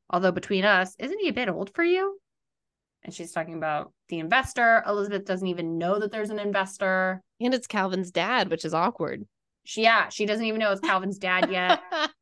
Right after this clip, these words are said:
Speaker 2: We don't know that either. We're just guessing.
Speaker 1: We're guessing.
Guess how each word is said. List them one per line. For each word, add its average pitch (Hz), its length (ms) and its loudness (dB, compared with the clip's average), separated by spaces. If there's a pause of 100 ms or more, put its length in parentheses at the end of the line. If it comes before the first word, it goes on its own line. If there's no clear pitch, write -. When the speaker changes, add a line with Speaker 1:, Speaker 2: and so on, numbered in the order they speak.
(300)
Speaker 2:
We 247 120 4
don't 254 120 6
know 233 100 4
that 220 160 2
either. 165 240 2
We're 170 100 -2
just 180 200 -10
guessing. 131 380 -12 (340)
Speaker 1:
We're 175 200 -8
guessing. - 480 -14